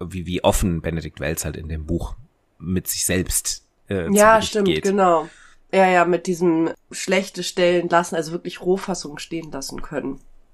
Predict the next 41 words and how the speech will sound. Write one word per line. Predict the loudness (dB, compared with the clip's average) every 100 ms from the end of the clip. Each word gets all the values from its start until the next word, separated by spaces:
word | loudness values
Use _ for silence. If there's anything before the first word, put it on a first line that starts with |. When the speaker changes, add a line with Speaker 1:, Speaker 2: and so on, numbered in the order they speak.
| _
Speaker 1:
Mhm, | 0 2 0 -4 _ _
ja. | 2
Speaker 2:
Das, | 2 -4 -12 -8
ähm, | -8 -8 -12 -8
hat | -4 -2
mich | -4 -4
tatsächlich | -6 -4 -6 0
nachhaltig | 0 0 -6 -6
beeindruckt, | -4 -2 -4 -8
hab, | -6
merke | -2 -2 -2
ich |
jetzt | -6 -6 -6
auch | -6
beim | -8 -10
Schreiben | -4 -2 -2
immer | -4 -6 -6
wieder, | -10 -12 -14
dass | -16 -16
ich | -12 -2
Speaker 1:
Mhm. | 0 2 -2 -10 -20 -20 _
Speaker 2:
merke, | 0 2 2 -2
dieses, | -8 -10 -10 -12 -14
diese, | -14 -8 -2 -2 -2 -8 -10
diese | -10
Parts, | -8 0 4 4 4 -2
wo |
er | -2
sagt, | -4 -6
die |
müssen | 0 2 4 2 0
drin | 0 0
bleiben, | 0 0
damit | 0 -2 -2
du | -4
wieder | -2 -4
zu | -6
den | -10
guten | -6 -4 -4
Stellen | -4 -2 -2 -4
kommst, | -6 -4 -6 -8 -18